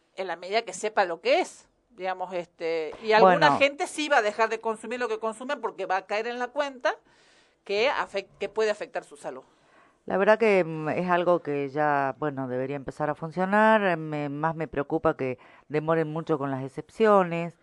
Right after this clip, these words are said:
Speaker 2: Había algo ahí a nivel cooperativas, creo que también no solo las pymes. Este, y claramente me parece que son también los emprendimientos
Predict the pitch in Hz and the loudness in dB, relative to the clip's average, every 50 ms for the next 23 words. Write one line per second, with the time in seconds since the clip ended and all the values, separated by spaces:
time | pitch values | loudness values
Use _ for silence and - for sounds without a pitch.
0 | _ _ _ _ _ - - 151 156 156 175 175 165 156 160 160 165 160 156 151 | _ _ _ _ _ -6 -4 -2 0 0 0 2 2 4 4 2 2 0 0 0
1 | 151 156 156 156 151 143 143 139 151 151 143 - 147 143 - - 143 139 143 143 | 0 0 0 -2 -2 -4 -4 -6 -6 -6 -4 -4 -4 -4 -2 -4 -4 -4 -6 -6
2 | - - 190 202 185 170 156 151 - - 147 156 156 147 - 143 - - 143 143 | -4 -2 -2 0 0 0 0 -2 -2 -4 -4 -4 -4 -4 -4 -6 -6 -8 -8 -8
3 | 147 147 143 147 151 - - 151 147 143 135 123 113 - _ - 165 165 165 160 | -10 -10 -12 -12 -12 -10 -8 -8 -6 -6 -6 -6 -10 -12 _ -8 -8 -8 -8 -8
4 | 160 160 160 160 - _ _ _ _ _ _ _ _ _ - - 151 147 143 131 | -8 -10 -10 -10 -14 _ _ _ _ _ _ _ _ _ -6 -4 -4 -4 -4 -6
5 | - _ - 143 139 135 135 135 - - 156 - - 175 175 170 170 160 165 170 | -10 _ -6 -6 -4 -4 -4 -4 -6 -6 -8 -6 -2 -2 0 0 -2 -2 -4 -6
6 | 175 170 - 180 160 156 147 - 147 147 156 165 165 147 143 - 160 156 156 151 | -8 -6 -4 -4 -4 -4 -4 -2 -2 -2 -2 -4 -8 -8 -8 -6 -8 -6 -6 -6
7 | 156 151 151 156 160 156 156 151 151 147 143 139 127 - 143 143 147 147 151 160 | -6 -6 -6 -8 -8 -6 -6 -6 -4 -4 -6 -6 -8 -8 -8 -8 -8 -10 -10 -10
8 | 151 - 160 156 139 | -4 -2 -2 -2 -2